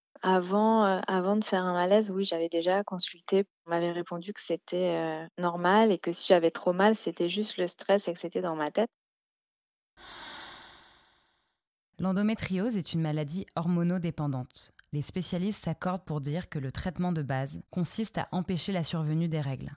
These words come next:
Speaker 2: car on rappelle que les lésions d'endométriose disséminées sur les organes vont saigner et créer de micro-hémorragies en même temps que les règles. Ce traitement réduit les douleurs et peut permettre de stabiliser les lésions,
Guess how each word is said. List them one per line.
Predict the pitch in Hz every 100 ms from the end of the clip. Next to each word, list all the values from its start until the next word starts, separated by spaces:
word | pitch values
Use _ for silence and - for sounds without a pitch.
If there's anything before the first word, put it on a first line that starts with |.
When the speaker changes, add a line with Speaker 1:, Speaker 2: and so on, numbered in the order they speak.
| -
Speaker 2:
car | 165 160
on | 175
rappelle | 180 185 175 160
que | 151
les | 135 147
lésions | 185 170 196
d'endométriose | 175 160 160 151 - 151 143 175 - -
disséminées | 165 196 214 196 190 185
sur | - 165
les | 151
organes | 143 143 143 156 175
vont | 143
saigner | 131 - 165 151 160 -
et | - 151
créer | - 165
de | 170 147
micro-hémorragies | 156 165 - 185 165 147 139 131 127 - _ -
en |
même | 151 151
temps | 143 160
que | 160
les | 139
règles. | 120 120 - _ _ _ _
Ce | - 175
traitement | - 196 208 233
réduit | 190 180 208
les | 190
douleurs | 156 151 143 170 - -
et |
peut | 156 151
permettre | 175 175 196
de | 170
stabiliser | 143 - 170 175 180 156 185
les | 165
lésions, | 147 139 127 139